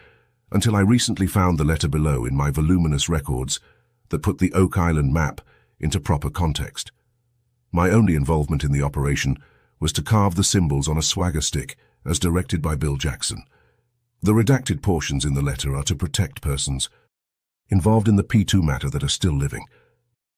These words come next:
Which is true regarding Roux's story. Was the map given to Jackson by Rochefoucauld, or did Bill Jackson create the map? With all the details that Roux seems to remember,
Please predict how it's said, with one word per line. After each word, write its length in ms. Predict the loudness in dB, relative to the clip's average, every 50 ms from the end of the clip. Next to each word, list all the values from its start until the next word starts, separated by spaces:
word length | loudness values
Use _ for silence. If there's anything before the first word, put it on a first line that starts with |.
| _ _ _ _ _ _ _ _ _ _ -2 -2
Which 140 | 0 2 2
is 100 | 0 0
true 240 | 2 4 6 6 6
regarding 480 | 4 4 2 2 2 2 2 2 2
Roux's 320 | 4 4 4 4 2 0 -2
story. 420 | -2 -2 -2 -2 -4 -8 -12 -14 _ _ _ _ _ _ _ _ _ _ _ _
Was 160 | -8 -6 -4 0
the 80 | 0
map 280 | 0 0 0 -2 -4 -2
given 220 | -2 0 0 0 -2
to 60 | 0
Jackson 400 | 0 -2 -2 -2 -2 -2 -2 -2
by 140 | -2 -2 -2
Rochefoucauld, 680 | -2 -2 -2 -2 -4 -6 -8 -4 -4 -2 -2 -2 -4 -6 -10 -20 -20 _ _ _ _ -4
or 120 | -2 0
did 180 | 2 2 2 4
Bill 180 | 4 4 4 4
Jackson 460 | 4 2 0 0 0 -2 -2 -2 -2
create 320 | -2 -2 -2 -2 -4 -8
the 80 | -6 -4
map? 320 | -4 -4 -4 -6 -10 -18 -20 _ _ _ _ _ _ _ _ _ _ _ _ _ _ _ _ _ _ _ _ _ -2
With 120 | 2 4
all 140 | 4 4 6
the 100 | 4 4
details 540 | 6 6 4 4 2 -2 -2 -2 -4 -6 -6
that 140 | -6 -2
Roux 160 | 0 0 0 2
seems 260 | 2 0 -2 -2 -2
to 80 | -2
remember, 480 | -2 0 0 2 2 0 0 -2 -4 -8